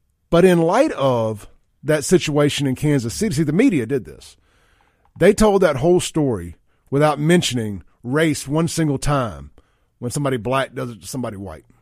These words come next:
But that story in Kansas City where the eighty-four-year-old man shot the kid,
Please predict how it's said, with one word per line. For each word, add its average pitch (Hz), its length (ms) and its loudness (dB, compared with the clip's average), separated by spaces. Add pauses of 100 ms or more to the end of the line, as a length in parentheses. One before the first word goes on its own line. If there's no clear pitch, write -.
(1500)
But 135 160 -2
that 165 180 4
story 190 380 6
in 165 80 -2
Kansas 160 400 0
City 277 320 0
where 170 120 0
the 143 140 -2
eighty-four-year-old 156 600 0
man 190 340 -2
shot 156 360 -2
the 127 80 -10
kid, 151 440 0